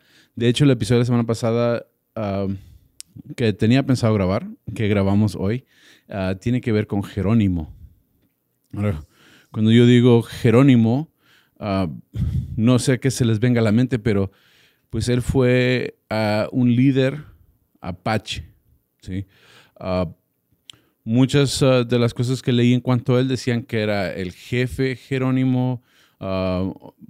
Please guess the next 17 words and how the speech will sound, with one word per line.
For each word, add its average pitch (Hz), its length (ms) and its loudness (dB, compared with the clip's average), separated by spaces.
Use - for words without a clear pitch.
pero 104 260 -2
la 101 140 0
verdad, 104 420 -2
la 117 80 0
verdad 104 320 -2
es 98 120 -8
que 104 300 -4
él 113 360 2
no 107 200 2
era, 107 500 0
ah, 87 580 -6
ah, - 260 -16
jefe, - 580 -6
ah, 98 300 -6
de 98 120 -4
la 90 120 -2
tribu. 131 400 -2